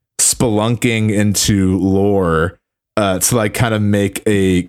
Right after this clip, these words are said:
a coherent web out of everything the game is set up. Like, if they've put in that work over, over a decade, they basically did what Ansem did for the Heartless and, like, <laughs> went insane,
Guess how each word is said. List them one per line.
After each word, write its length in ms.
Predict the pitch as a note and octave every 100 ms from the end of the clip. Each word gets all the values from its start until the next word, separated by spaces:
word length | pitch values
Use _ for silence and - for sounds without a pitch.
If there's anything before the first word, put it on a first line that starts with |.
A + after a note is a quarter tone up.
| -
a 140 | G2+ F#2
coherent 840 | - G2+ - G#2+ G2+ G2 F2+ F2 _ _ -
web 580 | F#2+ G2 G2+ G2 F#2+ E2
out 200 | - G2+
of 100 | F#2+
everything 260 | F#2 F#2 G2+
the 80 | F#2
game 240 | F2+ F2+
is 80 | E2+
set 220 | - F2
up. 260 | F2 F#2+ - - _ _
Like, 200 | - G2
if 80 | A#2+
they've 200 | A#2 -
put 200 | - B2+
in 100 | B2
that 200 | A2+ A2
work 300 | G2+ G2+ A2 A#2
over, 400 | G#2+ G2+ G2+ G#2
over 300 | A#2 E3 D#3
a 80 | G#2+
decade, 600 | F#2 G2 - D3+ E3+ F3
they 180 | A#2 C3
basically 360 | D#3 - F3+
did 260 | C3 B2 B2+
what 140 | A#2+
Ansem 460 | G#2+ G#2+ A#2 C#3 B2+
did 280 | B2+ C3+ C3
for 120 | A2+
the 140 | G2
Heartless 520 | F2+ G#2 A#2+ D3+ D3+
and, 120 | - A2
like, 140 | G2
<laughs> 20 |
went 160 | G2+ C3
insane, 640 | D3 C3 D#3+ D3 C3+ G3